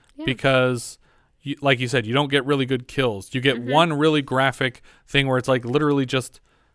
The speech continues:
Speaker 2: a person who's bad at physics trying to lower her friend out of
Speaker 1: Yeah.
Speaker 2: a window. And
Speaker 1: It's tot-,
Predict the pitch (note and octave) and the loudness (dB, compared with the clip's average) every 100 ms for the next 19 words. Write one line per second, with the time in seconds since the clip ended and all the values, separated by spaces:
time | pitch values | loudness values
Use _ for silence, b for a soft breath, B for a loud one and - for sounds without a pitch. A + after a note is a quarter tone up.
0 | _ - B2 - C#3+ - B2+ B2+ A2+ A2+ | _ -10 -4 0 0 -2 -2 -2 -4 -4
1 | A2+ A#2+ A#2+ - C3 A#2+ A#2+ A2+ - - | -2 0 -2 -4 -2 0 -2 -4 -6 -4
2 | B2 A2 A2+ A2+ G#2+ G#2+ - B2 A2+ A2 | -4 -2 -2 -2 -4 -6 -4 -2 -2 -4
3 | G2+ - C3+ B2+ G#2+ G#2 - b b b | -4 -4 -4 -4 -4 -6 -10 b b b
4 | b b _ _ C3 B2+ A#2+ A#2+ - C5 | b b _ _ -2 0 0 -6 -14 -16
5 | C#4 - D4+ D4+ | -8 -4 -4 -2